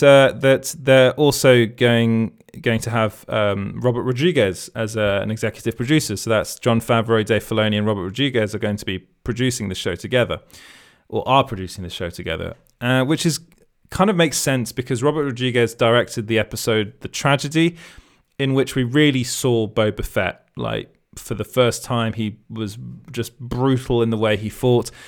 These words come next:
And I really do believe that Robert Rodriguez just understands that character pretty well and wants to do a lot more with him.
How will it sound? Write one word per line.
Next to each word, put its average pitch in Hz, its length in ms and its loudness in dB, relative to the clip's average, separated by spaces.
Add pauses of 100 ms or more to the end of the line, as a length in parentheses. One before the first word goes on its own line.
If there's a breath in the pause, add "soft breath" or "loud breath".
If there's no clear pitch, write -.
(160 loud breath)
And 127 100 2
I 131 40 6
really 170 260 6
do 143 160 2
believe 113 400 2
that - 180 -4
Robert 113 260 -2
Rodriguez 104 460 -4
just - 180 -8
understands 110 600 -2
that 113 160 0
character 120 400 -2
pretty 120 200 -2
well 123 180 4
and 123 80 0
wants 113 180 -2
to 120 80 -6
do 107 320 -6
a 113 60 -4
lot 110 180 0
more 110 260 0
with 110 180 -2
him. 147 300 -4